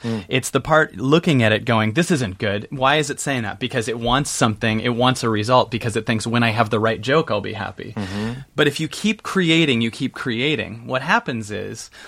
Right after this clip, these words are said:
Speaker 2: you get to a place where, like, if you've written for a while and you get five, six hours and you forget to go pee and you're in flow 'cause you, you know, you're not
Speaker 1: Mm-hmm,
Speaker 2: hungry,
Speaker 1: mm-hmm.
Speaker 2: that's what happens at my events. I start and I keep going, and by day three,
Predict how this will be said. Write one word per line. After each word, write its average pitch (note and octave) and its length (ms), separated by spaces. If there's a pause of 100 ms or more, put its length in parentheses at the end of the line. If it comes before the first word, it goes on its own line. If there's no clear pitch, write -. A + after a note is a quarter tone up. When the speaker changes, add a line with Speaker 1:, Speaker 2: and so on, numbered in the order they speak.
(180)
Speaker 2:
you C3+ 140
get D#3+ 220
to F#3 160
a - 40
place - 680
where, A#2+ 760 (240)
like, D3 220
if C3+ 160
you've B2+ 160
written C#3 540
for C#3 200
a B2 60
while A#2+ 380
and A2 100
you G#2 60
get A#2+ 100
five, A#2 260
six - 240
hours A#2 320
and A2 100
you A2 60
forget B2 280
to B2+ 80
go A2+ 120
pee B2 360
and A#2 100
you're A2+ 140
in A2+ 120
flow A#2+ 400
'cause A#2+ 300
you, A#2 80
you C3 120
know, B2 80
you're B2 140
not A#2 140
Speaker 1:
Mm-hmm, G2+ 100
Speaker 2:
hungry, C3+ 420
Speaker 1:
mm-hmm. A2 280 (760)
Speaker 2:
that's D#3+ 260
what D#3+ 100
happens B2 380
at G#2+ 60
my G#2 180
events. B2 400
I G2 60
start A2+ 400
and A2+ 120
I G#2+ 60
keep A2 200
going, A2 340
and A2 180
by A#2 180
day B2 240
three, D3 600